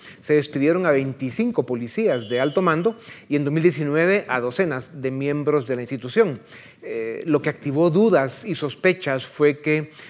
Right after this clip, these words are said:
los destituidos por Morales y Degenhardt eran agentes y oficiales que habían recibido entrenamiento y formación con apoyo de la comunidad internacional,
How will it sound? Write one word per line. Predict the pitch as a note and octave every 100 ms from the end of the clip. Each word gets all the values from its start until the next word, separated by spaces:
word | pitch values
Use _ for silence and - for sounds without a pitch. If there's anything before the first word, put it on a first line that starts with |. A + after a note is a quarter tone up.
| -
los | A#2+ A#2
destituidos | D3+ F#3+ G3+ F#3+ D3 C#3
por | C#3 B2+
Morales | B2+ C#3 D#3 D3+
y | E3
Degenhardt | D#3+ D#3 D#3+ E3+ D3+
eran | D3 D3 D3+ D3+ -
agentes | B2+ F3 G#3+ D3 B2+
y |
oficiales | B2+ A2+ - D3 D#3+ D#3+ - - - -
que |
habían | C#3 C#3+
recibido | D#3+ C#3+ C#3 D#3
entrenamiento | D#3 C#3 B2+ C#3+ D#3+
y | F#3+
formación | D#3+ C3+ B2 D3 C#3+
con | D3+
apoyo | B2+ C#3 D3 D3+
de |
la | C3+
comunidad | - A#2+ A#2+
internacional, | B2+ D#3+ D3+ C3 C3 F3+